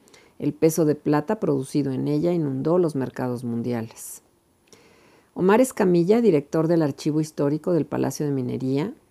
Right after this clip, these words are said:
dependiente de la Facultad de Ingeniería de la Universidad Nacional Autónoma de México,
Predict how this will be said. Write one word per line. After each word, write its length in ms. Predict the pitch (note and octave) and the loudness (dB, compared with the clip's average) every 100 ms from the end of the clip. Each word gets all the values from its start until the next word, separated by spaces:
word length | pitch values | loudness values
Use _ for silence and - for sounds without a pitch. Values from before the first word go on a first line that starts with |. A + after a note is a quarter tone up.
| _ _ _ | _ _ _
dependiente 680 | C#3+ - C#3 C#3+ D#3 D#3+ G3 | -4 0 0 2 0 0 0
de 80 | E3+ | 0
la 100 | C3+ | 0
Facultad 520 | C3+ - C3+ - C3+ | -4 -8 -8 -4 -2
de 80 | C#3+ | -4
Ingeniería 600 | D3 C#3 B2+ A#2+ C3 D3 | -4 -6 -4 -2 0 0
de 120 | C#3 | 0
la 100 | B2+ | -2
Universidad 540 | A#2+ A#2+ B2 C3 C3 | -4 -6 -6 -6 -4
Nacional 540 | D3+ C#3+ A#2+ A#2 B2+ C#3 | -6 -6 -6 -6 -4 -4
Autónoma 520 | C3 C3 C3 C3+ B2 | -4 -6 -6 -4 -6
de 80 | A#2 | -6
México, 560 | B2 B2 D#3 - F3+ | -6 -8 -14 -12 -14